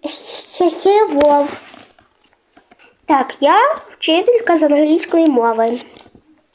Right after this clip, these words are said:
Привіт! Так, сьогодні будемо вчити різних тварин на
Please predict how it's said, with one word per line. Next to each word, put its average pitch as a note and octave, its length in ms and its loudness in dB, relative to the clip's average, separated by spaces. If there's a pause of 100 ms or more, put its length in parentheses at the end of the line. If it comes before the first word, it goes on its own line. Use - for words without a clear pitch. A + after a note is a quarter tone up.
(340)
Привіт! D#4 720 2 (1600)
Так, D#4 160 -2
сьогодні G4+ 440 0
будемо D#4 420 2
вчити F#4 600 0 (540)
різних D#4+ 840 2
тварин C4 640 2
на C#4 220 -2